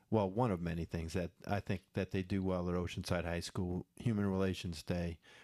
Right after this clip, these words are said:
bringing people who have more than a message about calculus or, <laughs> or verbs and nouns, right? And other things in life that are very important.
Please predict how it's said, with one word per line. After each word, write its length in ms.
bringing 240
people 580
who 160
have 240
more 240
than 160
a 60
message 480
about 400
calculus 680
or, 140
<laughs> 0
or 140
verbs 380
and 120
nouns, 460
right? 300
And 140
other 220
things 300
in 120
life 240
that 120
are 40
very 220
important. 500